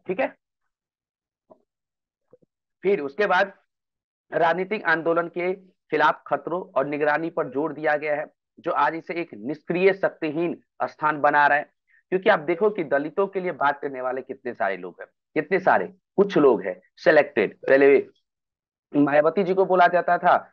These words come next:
उससे पहले कांशीराम जी को बोला जाता था, अब जो है एक, अ, भीम आर्मी जो है उनका, अ, चंद्रशेखर शायद नाम है,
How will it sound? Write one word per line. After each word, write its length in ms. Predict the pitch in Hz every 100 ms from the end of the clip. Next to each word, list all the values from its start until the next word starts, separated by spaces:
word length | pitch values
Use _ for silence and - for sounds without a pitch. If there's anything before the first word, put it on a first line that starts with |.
| -
उससे 220 | 120 131
पहले 220 | 113 117
कांशीराम 520 | 110 156 160 190 190
जी 100 | 175
को 140 | 180 190
बोला 240 | 180 175
जाता 300 | 175 170 170
था, 320 | 170 170 - _ _ _
अब 140 | 139 139
जो 140 | 156
है 180 | 147 147
एक, 280 | 151 - 139
अ, 200 | 123 110
भीम 280 | 101 175
आर्मी 360 | 165 143 143 160
जो 140 | 156
है 260 | 147 190 226 _ _
उनका, 560 | 151 156 170 143 101 - _ 107
अ, 120 | 110
चंद्रशेखर 520 | 110 160 - 156 170
शायद 220 | 160 131
नाम 220 | 127 127 139
है, 160 | 170